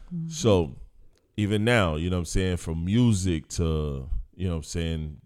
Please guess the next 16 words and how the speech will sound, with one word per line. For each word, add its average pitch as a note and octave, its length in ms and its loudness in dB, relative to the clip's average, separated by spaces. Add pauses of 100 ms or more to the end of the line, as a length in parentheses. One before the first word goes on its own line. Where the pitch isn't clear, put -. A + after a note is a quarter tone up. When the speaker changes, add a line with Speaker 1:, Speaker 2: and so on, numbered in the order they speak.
(320)
Speaker 2:
um, C2+ 540 -4 (220)
this G2+ 320 4
to E2 160 -10
that, F#2 420 0
you F2+ 100 0
know E2+ 80 0
what E2 80 0
I - 40 0
mean? E2+ 80 0
I've F2 180 0
done F2+ 300 4
Speaker 1:
Mm-hmm. - 140 -14
Speaker 2:
some F#2 240 4
of F2 60 4
everything. F2 580 0 (200)
Speaker 1:
Yep. F3+ 240 -12